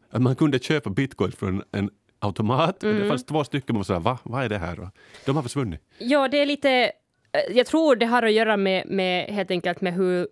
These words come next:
Speaker 2: hur dyrt bitcoin har blivit.
Speaker 1: Ah.
Speaker 2: Eh, men alltså, såväl själva marknaden för bitcoin och diskussionen kring bitcoin så har börjat likna sig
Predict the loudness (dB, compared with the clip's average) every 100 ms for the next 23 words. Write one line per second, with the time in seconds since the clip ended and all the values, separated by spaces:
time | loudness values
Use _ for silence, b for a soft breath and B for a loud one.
0 | -2 2 4 2 -2 0 0 -2 -2 -4
1 | -4 -2 -2 -2 -4 -2 -2 -2 -6 -14
2 | B B B -4 0 2 0 0 0 0
3 | 0 0 0 -2 2 4 4 2 0 0
4 | 0 0 0 0 -2 -4 -4 -2 -2 0
5 | -4 -6 -4 -2 -2 0 0 2 -4 -6
6 | -6 -2 2 2 0 -2 0 0 -2 -8
7 | -6 -4 -2 -4 -4 -2 0 0 2 0
8 | 2 0 0 0 0 -2 -4 -6 -4 -2
9 | -2